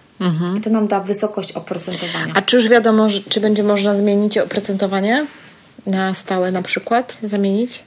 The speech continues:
Speaker 2: Będzie można zmienić na
Speaker 1: Mhm.
Speaker 2: stałe. Y, z, z automatu w-, przychodzi na oprocentowanie zmienne, a jest szansa, że można zostawić sobie oprocentowanie stałe, które oczywiście zaproponuje na nowo bank.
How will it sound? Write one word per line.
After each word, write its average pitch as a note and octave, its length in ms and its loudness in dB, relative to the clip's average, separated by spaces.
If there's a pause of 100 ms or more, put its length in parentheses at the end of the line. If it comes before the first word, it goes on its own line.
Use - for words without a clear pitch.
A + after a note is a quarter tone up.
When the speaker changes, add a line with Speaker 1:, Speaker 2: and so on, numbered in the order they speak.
(160)
Speaker 2:
Będzie G#3+ 320 2
można E3+ 260 -4
zmienić E3+ 420 -6
na F3+ 60 -6
Speaker 1:
Mhm. G#3 120 2
Speaker 2:
stałe. A#3+ 460 2 (340)
Y, G3+ 100 0
z, G#3+ 400 -2
z G#3 180 -4
automatu A3+ 720 2
w-, - 240 -20
przychodzi G#3 420 -2
na G3 340 -2 (340)
oprocentowanie G3+ 1040 -2
zmienne, A#3 420 0 (920)
a C4 40 -2
jest C#4 260 0
szansa, A#3 320 0
że G#3 80 -2
można F#3+ 380 -4
zostawić F3+ 380 -6
sobie F3+ 260 -4
oprocentowanie F#3 920 -6 (440)
stałe, C4+ 500 2 (640)
które A#3 360 2
oczywiście A#3 460 -2
zaproponuje A3 560 2
na G3+ 120 2
nowo G3 280 2
bank. G#3+ 400 -2